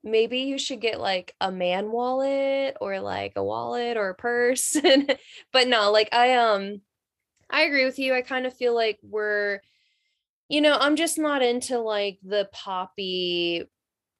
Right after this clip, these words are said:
punk kind of, like, girly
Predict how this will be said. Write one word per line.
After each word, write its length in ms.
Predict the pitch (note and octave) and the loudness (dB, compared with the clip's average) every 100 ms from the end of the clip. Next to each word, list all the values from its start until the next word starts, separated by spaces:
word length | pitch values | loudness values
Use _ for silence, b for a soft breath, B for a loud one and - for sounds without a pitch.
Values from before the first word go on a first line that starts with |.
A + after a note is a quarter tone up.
| _ | _
punk 800 | - - - - F3+ F3 F3+ E3+ _ - B B B B _ | -18 -16 -16 -8 -4 -4 -4 -8 _ -16 B B B B _
kind 380 | - - F#3 F3+ | -16 -6 -4 0
of, 200 | F3 E3+ | 0 0
like, 460 | F3 E3+ E3 - _ _ | -2 0 0 -2 _ _
girly 720 | F#3 F3+ F3+ F3+ F3+ F3 | -2 2 2 0 -2 -4